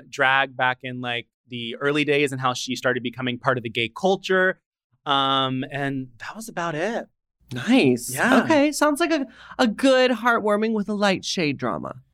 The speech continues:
Speaker 1: Yeah. I really wish, though, that they would, like, bring in that pink fuzzy box or something.
Speaker 2: Yeah.
Speaker 1: Like, they need, I want some little stir it up.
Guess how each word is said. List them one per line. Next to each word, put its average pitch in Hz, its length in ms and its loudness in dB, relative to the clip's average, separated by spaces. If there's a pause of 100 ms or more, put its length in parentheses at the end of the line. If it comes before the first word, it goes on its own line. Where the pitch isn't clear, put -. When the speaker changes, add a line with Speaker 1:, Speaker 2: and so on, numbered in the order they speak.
(160)
Speaker 1:
Yeah. 539 300 2
I 202 80 2
really 277 320 -2
wish, 214 300 0
though, 190 200 2
that 170 140 -2
they 165 140 0
would, 151 160 -4
like, 127 240 0 (680)
bring 180 280 0
in 170 120 0
that 151 260 0
pink 160 200 -8
fuzzy 143 260 0
box - 480 -2
or 117 80 -8
something. 131 180 -2
Speaker 2:
Yeah. 147 240 4
Speaker 1:
Like, 165 160 0
they 214 140 2
need, 226 260 0 (280)
I 233 80 4
want 285 260 0
some 175 180 -6
little 170 200 0
stir 147 800 -8
it - 140 -12
up. - 800 -8